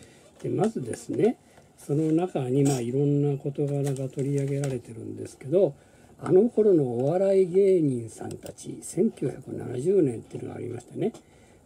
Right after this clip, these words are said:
この、何の番組なんでしょうかね、お笑い芸人さんたちが次々出てくるんだけど、あー、もう次は俺の番だ、次のは俺の番だっていうことでね、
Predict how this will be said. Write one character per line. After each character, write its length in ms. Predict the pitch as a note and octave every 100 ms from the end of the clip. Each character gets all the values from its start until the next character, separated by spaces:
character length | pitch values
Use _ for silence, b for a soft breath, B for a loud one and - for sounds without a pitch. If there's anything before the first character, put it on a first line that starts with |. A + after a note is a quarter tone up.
| -
こ 60 | B2
の、 1200 | A#2+ A#2 A#2 A#2 A#2 A2+ A#2 A#2 A2+ A#2+ A#2+ B2 B2 - - - - -
何 180 | D#3 B3+
の 120 | C3
番 180 | A#2 A#2+
組 200 | G#2+ G#2+
な 120 | G#2+
ん 80 | G#2
で 80 | -
し 140 | A2+
ょ 20 |
う 60 | A2
か 100 | C3+
ね、 100 | D3+
お 180 | A#2 C#3+
笑 280 | D3 D3+
い 80 | C#3+
芸 200 | D#3 D3
人 140 | A#2+ G#2
さ 160 | -
ん 100 | A2+
た 100 | C3
ち 120 | -
が 200 | C#3+ C#3+ - B B B -
次 260 | A3 F#3+ C#3+
々 160 | B2
出 120 | A2+ D#3+
て 120 | F#3+
く 100 | C#3
る 100 | A2+
ん 100 | -
だ 100 | -
け 80 | A2+
ど、 300 | G#3+ D3 - b b b -
あ 840 | C#3 B2 B2 A#2+ A#2 A2+ - G#2+ A#2
ー、 80 |
も 120 | B2+ A2+
う 60 |
次 280 | - C3 F3
は 140 | E3
俺 160 | A#2 A#2+
の 140 | B2
番 220 | A#2+ A#2+ A2+
だ、 140 | A2+
次 240 | - F#3
の 160 | E3+ C3+
は 140 | A#2+
俺 160 | A2+ B2+
の 120 | B2
番 300 | B2 B2+ C3
だ 140 | - A#2+
っ 40 |
て 200 | - -
い 80 | A#2
う 40 |
こ 100 | -
と 120 | - -
で 80 |
ね、 160 | -